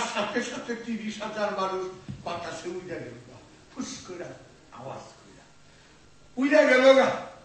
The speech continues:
আর চল্লিশ কোটি সেলসিয়াসে সূর্যটা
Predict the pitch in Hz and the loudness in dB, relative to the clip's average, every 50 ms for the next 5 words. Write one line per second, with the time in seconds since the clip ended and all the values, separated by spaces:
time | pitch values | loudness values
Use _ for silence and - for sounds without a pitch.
0 | - - - - - - - - - 170 214 240 262 277 285 294 311 - - - | -20 -20 -20 -20 -20 -20 -16 -4 2 6 10 12 12 12 12 12 10 6 2 0
1 | - 415 427 427 427 427 427 415 415 403 392 349 - - - - - 359 381 370 | 0 2 2 4 4 2 2 4 4 6 6 4 4 2 -4 -2 0 0 0 2
2 | - 427 415 381 - - 339 320 311 285 240 - - - 269 285 285 269 269 - | 0 0 -2 -2 -2 0 0 0 0 0 -2 -6 -8 -10 -4 2 2 2 4 2
3 | - - - 220 214 202 202 220 247 269 - - - - - - - - - - | -2 -4 -2 -2 0 0 2 2 2 2 0 -2 -6 -10 -16 -20 -20 -20 -20 -16
4 | - - 254 233 - - - - 226 208 190 214 226 220 | -10 -6 -6 -6 -6 -6 -6 -4 -4 -4 -2 0 2 4